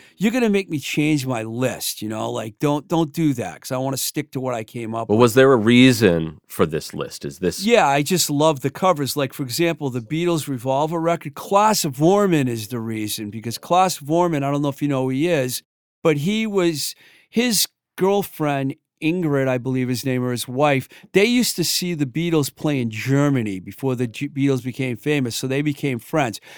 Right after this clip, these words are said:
Speaker 1: Klaus ended up playing on All Things Must Pass bass, and he played on Ringo's solo records, and he played with the Plastic Ono Band album on some of their records. So he not
Speaker 2: That's tied
Speaker 1: only was
Speaker 2: in.
Speaker 1: a friend,
Speaker 2: Yeah.
Speaker 1: but he was with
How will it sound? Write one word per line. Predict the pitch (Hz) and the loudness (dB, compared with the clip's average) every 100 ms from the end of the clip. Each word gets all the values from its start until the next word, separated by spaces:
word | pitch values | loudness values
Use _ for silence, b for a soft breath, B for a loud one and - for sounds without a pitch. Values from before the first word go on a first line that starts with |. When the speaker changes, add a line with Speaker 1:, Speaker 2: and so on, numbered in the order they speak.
| B - | B -14
Speaker 1:
Klaus | - 202 240 254 - | 2 6 6 4 -2
ended | 196 185 170 165 | -2 0 2 2
up | 147 - | 0 -4
playing | - 165 175 170 139 127 | -10 -2 0 2 0 -2
on | 143 127 123 120 117 b b b b b b - | -2 -2 0 -2 -4 b b b b b b 0
All | 143 147 | 2 2
Things | - 180 185 185 | 2 0 0 0
Must | 202 - | -4 -2
Pass | - 131 117 139 - | -2 0 0 -2 -4
bass, | - 101 110 - - b b b | -6 -4 -4 -4 -6 b b b
and | 131 | -2
he | 127 | -2
played | - 156 143 | -2 0 2
on | 123 113 | 0 -2
Ringo's | 127 170 180 175 - | 0 2 4 2 2
solo | - 143 139 | 0 2 2
records, | 131 131 - 139 135 | 0 -2 -2 -4 -2
and | |
he | 123 | -4
played | - 147 139 | -4 -4 -4
with | 127 | -4
the | 123 | -8
Plastic | - 147 143 - 139 - | -4 0 0 -2 -8 -6
Ono | 160 175 165 | -2 0 0
Band | 131 127 120 | -2 -4 -2
album | 117 117 | -4 -4
on | 117 | -4
some | - 139 | -2 -2
of | 135 | 0
their | 196 180 | 0 0
records. | 127 92 - - B B | -2 -4 -12 -20 B B
So | - 208 | 2 2
he | 202 | 4
not | 185 226 269 | 2 4 6
Speaker 2:
That's | 262 247 | 6 8
tied | 95 80 | 6 8
Speaker 1:
only | 101 | 6
was | 80 | 6
Speaker 2:
in. | 147 | -2
Speaker 1:
a | |
friend, | - - 226 240 165 127 | -6 -4 2 4 4 2
Speaker 2:
Yeah. | 101 | 2
Speaker 1:
but | 143 | 2
he | 143 | -2
was | 139 147 131 131 - | -2 -4 -4 -10 -6
with | 180 190 147 | 0 0 0